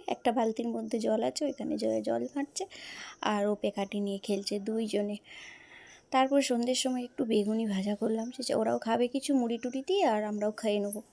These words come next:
বড়রাও খাবে, বাচ্চারাও খাবে, তাই কোনো ঝালের ব্যাপার নেই, তাই একটু বেগুনি করলাম। এই যে আজকে সন্ধ্যে দিচ্ছে, সন্ধ্যের সময় এই যে মন্দিরে লাইট জ্বেলে দিয়েছে, এই যে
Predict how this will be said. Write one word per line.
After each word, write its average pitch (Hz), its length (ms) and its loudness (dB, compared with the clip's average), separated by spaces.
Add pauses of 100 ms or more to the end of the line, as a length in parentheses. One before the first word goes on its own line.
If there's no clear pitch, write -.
(120)
বড়রাও 208 400 4
খাবে, 311 280 2
বাচ্চারাও 208 440 2
খাবে, 202 320 -2
তাই 208 200 2 (260)
কোনো 196 200 -4
ঝালের 214 320 -2
ব্যাপার 269 300 2
নেই, 262 160 4 (340)
তাই 254 160 -4
একটু 247 200 -2
বেগুনি 214 380 0
করলাম। 196 400 -2
এই 214 160 -2
যে 208 100 -4
আজকে 208 260 -2
সন্ধ্যে 208 380 -2
দিচ্ছে, 208 340 -2 (2000)
সন্ধ্যের 226 360 0
সময় 226 360 -2
এই 226 60 -2
যে 226 80 0
মন্দিরে 220 480 2 (1500)
লাইট 226 280 6
জ্বেলে 220 240 2
দিয়েছে, 240 360 2
এই 294 140 6
যে 220 120 0